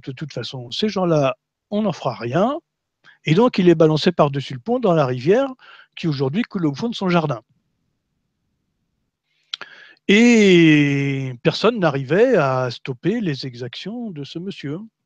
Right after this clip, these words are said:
Et il y a une personne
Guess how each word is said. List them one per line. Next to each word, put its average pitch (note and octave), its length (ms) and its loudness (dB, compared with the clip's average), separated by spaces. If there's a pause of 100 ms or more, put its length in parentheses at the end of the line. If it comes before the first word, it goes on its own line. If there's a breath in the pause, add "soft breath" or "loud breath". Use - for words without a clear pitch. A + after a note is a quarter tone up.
(1500 loud breath)
Et G3 260 6
il F3 80 6
y D3+ 80 2
a C#3 60 4
une C3 140 -4
personne B3 540 -2